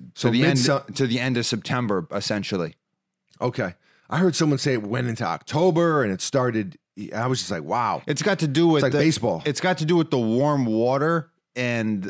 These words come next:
Speaker 2: uh, the warm weather or something. I,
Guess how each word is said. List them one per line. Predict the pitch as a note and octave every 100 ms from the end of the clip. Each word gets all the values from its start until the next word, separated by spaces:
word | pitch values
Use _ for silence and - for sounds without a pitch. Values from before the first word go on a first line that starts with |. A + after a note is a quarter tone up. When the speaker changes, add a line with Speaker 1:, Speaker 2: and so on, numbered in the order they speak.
| -
Speaker 2:
uh, | G#2 G2+ G2 F#2+ F#2+ F2+ F2 - _ _ _ -
the | F2+ A2
warm | G#2 A2 A2 B2 B2 G#2+ F#2+
weather | G2 A#2+ G#2+ G2+ F2+
or | F2
something. | - G2+ F#2+
I, | G#2